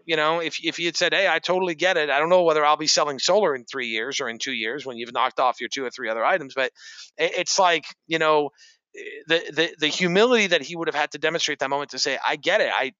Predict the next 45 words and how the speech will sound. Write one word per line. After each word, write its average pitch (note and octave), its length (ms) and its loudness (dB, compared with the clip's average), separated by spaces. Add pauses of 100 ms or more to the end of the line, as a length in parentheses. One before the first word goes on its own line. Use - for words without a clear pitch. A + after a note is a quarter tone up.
(600)
while C3+ 340 4
I D#3+ 160 4
see - 200 2
it D#3 60 -2
as C#3 140 -2
a C3 40 -10
great C3+ 220 -4
opportunity, C3+ 580 -2
I B2+ 40 0
understand B2+ 400 -6
that F2+ 100 -10
your D3+ 240 0
vision C3+ 400 0
and A2+ 140 -6
your C#3 120 -2
scope C3 360 0
and A2+ 140 -12
you C#3+ 140 -10
can C3+ 160 -10
see D#3 240 0
things C3 280 -6
that A2 100 -2
I C3+ 140 0
can't A#2+ 260 -8
see B2 160 -4
in A2 60 -12
terms A#2+ 260 -8
of G#2 100 -6 (600)
other D3+ 200 4
repairs C#3 500 0
that A#2+ 140 -2
your A#2+ 100 -2
house B2 300 0
needs E3+ 320 -4
that A2 160 -4
you C3 120 -6
wanna A#2+ 180 -2
get C3+ 200 -4
to C3 140 -2
before A#2 320 -8
that. D3+ 280 -2
So A#2 420 2
I, G#2+ 240 -2
you B2+ 80 -4
know, A2 160 -2